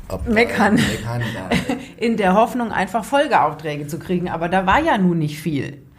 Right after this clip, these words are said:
Speaker 2: Jetzt
Speaker 1: Nee.
Speaker 2: haben sie ja irgend so einen Deal mit so einer, äh, nachhaltigen Bank,
Speaker 1: Ja.
Speaker 2: aber auch da weiß man nicht, was rumkommt.
Speaker 1: Weil die einen Bausparvertrag gekündigt haben bei der Isolde in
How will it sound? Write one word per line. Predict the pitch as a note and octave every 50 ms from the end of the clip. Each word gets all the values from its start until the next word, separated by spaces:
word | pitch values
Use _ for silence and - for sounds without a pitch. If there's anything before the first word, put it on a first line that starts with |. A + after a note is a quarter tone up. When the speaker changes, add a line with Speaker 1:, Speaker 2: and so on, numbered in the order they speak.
| - - - _
Speaker 2:
Jetzt | - E3+ - -
Speaker 1:
Nee. | G#3+
Speaker 2:
haben | F#3+ F#3+
sie | F3+ F#3+
ja | F3
irgend | D3 F3+ E3+ D3+
so | F3
einen | E3+ -
Deal | - G3 G#3 G#3+
mit | G3 F#3+ F#3 F#3
so | E3+
einer, | F3 E3+ E3 E3 E3 D#3+ D#3 D#3 - - -
äh, | - C#3+ C3+ C#3 C#3+
nachhaltigen | C#3+ D3 D#3+ F3+ F#3 - F3+ E3 D#3+ D#3 C#3+ D3 C3
Bank, | D3+ D#3 F3+ A3+ E4+ - - - - - _ _ _ _ _ _ _ _ _ _ _ _ _ - -
Speaker 1:
Ja. | -
Speaker 2:
aber | D#3 D3+ D3 -
auch | C#3 -
da | - A#3+ C#4+ D4
weiß | G3 C#3 A#2 B2 D3
man | C#3+ C#3+
nicht, | C3+ -
was | - C3 - C3
rumkommt. | D3 D3 C#3 C3 - C#3+ C3 - - - - - - - - - - - - - - - - - - - - - - - - -
Speaker 1:
Weil | E2+ F2+ F#2
die | G2
einen | G2+ G2+
Bausparvertrag | B2+ D3+ D3+ D3 B2 G2+ G2+ G2 F#2 F#2 F#2+ F#2+ F#2 -
gekündigt | G#2 G2 - G3 F#3 - - -
haben | C3+ C#3+ C#3+
bei | - -
der | F2+ F2
Isolde | - - - A2 A#2+ C3+ - -
in | B2 A#2+ A#2 G#2+ -